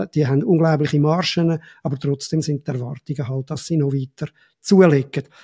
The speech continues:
Bleiben wir bei der Börse international. Das war eine starke Woche gewesen, nach ein paar schwachen, wenn man, äh, wenn man es jetzt so anschaut. Also der S M I ist auch wieder gestiegen, zweieinhalb Prozent letzte Woche.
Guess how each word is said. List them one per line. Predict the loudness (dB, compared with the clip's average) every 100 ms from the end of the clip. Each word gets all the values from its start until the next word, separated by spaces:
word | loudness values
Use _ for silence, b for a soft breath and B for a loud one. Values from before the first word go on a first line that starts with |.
| B B B
Bleiben | 4 6 6
wir | 6
bei | 4
der | 4
Börse | 6 4 2 0
international. | 2 2 4 4 4 4 6 4
Das | 2
war | 2
eine | 2
starke | 0 0 2 2 2 0
Woche | 0 0 -2 -6
gewesen, | 0 2
nach | 2 -2
ein | -4
paar | -4
schwachen, | -2 -2 -2 0 2
wenn | 4 2 -4 -8 -8 -4
man, | -4 -4
äh, |
wenn | -4
man | -2 -2
es | -4
jetzt | -6 -2
so | 0
anschaut. | 2 2 -2 -6
Also | -12 -10
der | -8 -2
S | 0 0
M | 0 0
I | 2 0
ist | 0
auch |
wieder | -2 -4
gestiegen, | -6 -4 -4 -4 -8
zweieinhalb | -8 -4 -4 -4 -8
Prozent | -12 -10 -4 -2 -2
letzte | -4 -6 -8
Woche. | -10 -10 -10